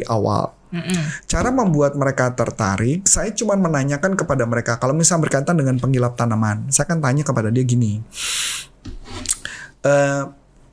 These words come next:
Speaker 1: kalau ketemu ya, saya ketemu ya, biar misalnya, eh, "Halo, selamat pagi, Pak." Misalnya kita telepon ya. "Tapi sebenarnya kayak tanaman mah, toko tanaman mah pasti ada ya. Secara logika kan tokonya ada di semua di tempatnya itu ya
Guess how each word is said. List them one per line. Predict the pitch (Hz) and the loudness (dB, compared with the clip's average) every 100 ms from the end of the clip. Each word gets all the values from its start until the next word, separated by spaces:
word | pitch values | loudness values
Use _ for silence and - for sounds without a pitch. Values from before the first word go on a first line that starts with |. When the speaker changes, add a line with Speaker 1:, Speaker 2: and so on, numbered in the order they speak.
| _ - | _ -2
Speaker 1:
kalau | 160 156 | 2 2
ketemu | 175 208 214 | 2 2 4
ya, | 147 165 - | 4 0 -4
saya | - 202 | -2 0
ketemu | 202 190 | 0 2
ya, | 131 123 | 2 2
biar | 143 | 2
misalnya, | 170 151 127 - - - - - | 2 0 -4 -14 -18 -14 -8 -2
eh, | 127 127 127 | 0 0 0
"Halo, | 190 247 | 2 2
selamat | 208 185 185 | 0 -2 -2
pagi, | 180 185 | 0 0
Pak." | 190 180 | -2 -2
Misalnya | 139 143 | -2 0
kita | 160 | -2
telepon | 147 143 | -2 -4
ya. | 127 120 - - - | -4 -6 -10 -20 -6
"Tapi | 170 - | -2 0
sebenarnya | 156 139 170 | 0 0 0
kayak | 170 - - - | -2 -4 -12 -2
tanaman | 143 139 165 196 | 0 2 2 2
mah, | 202 190 | 0 0
toko | 160 151 | -2 -2
tanaman | 151 156 165 202 | 0 0 0 0
mah | 196 170 | 0 2
pasti | 160 - | 0 0
ada | 180 208 208 180 135 | -2 0 2 2 2
ya. | 107 135 131 - - - _ _ - _ | 0 -2 -6 -20 -20 -20 _ _ -20 _
Secara | - 180 175 175 | 0 2 2 2
logika | 185 175 160 - | 4 4 2 0
kan | 254 233 | -2 0
tokonya | 202 214 240 226 | 0 0 2 2
ada | 196 | 2
di | 170 | 4
semua | 180 294 208 | 2 2 0
di | 135 | 0
tempatnya | 143 143 139 135 | 0 0 0 0
itu | 131 131 113 | 0 0 0
ya | 104 | -2